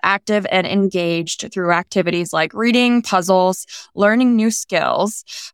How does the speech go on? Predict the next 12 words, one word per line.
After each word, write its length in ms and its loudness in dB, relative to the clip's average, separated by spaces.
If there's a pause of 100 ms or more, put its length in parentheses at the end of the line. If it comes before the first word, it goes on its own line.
(140)
can 320 2 (160)
contribute 500 2
to 140 -2
cognitive 880 2
reserve, 640 2
acting 340 -2
as 120 0
a 60 -2
buffer 360 2
against 440 0
cognitive 540 -4
decline. 640 -10